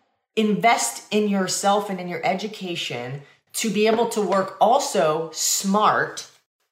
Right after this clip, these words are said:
this isn't like a work smarter, not harder. If you wanna create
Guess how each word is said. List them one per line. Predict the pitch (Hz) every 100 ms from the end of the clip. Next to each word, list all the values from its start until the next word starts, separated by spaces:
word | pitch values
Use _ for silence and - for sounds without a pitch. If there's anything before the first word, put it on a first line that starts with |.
| _ _ _
this | 160 208 214
isn't | 262 254 247
like | 202 190
a | 190 170 160 156
work | 156 196
smarter, | - 190 180 190 175 160
not | 156 190 - - - -
harder. | - - 147 113 95 131 - - _ _ _ _
If | 185
you | 202
wanna | 226 262
create | 254 - 196 185 220 214 - -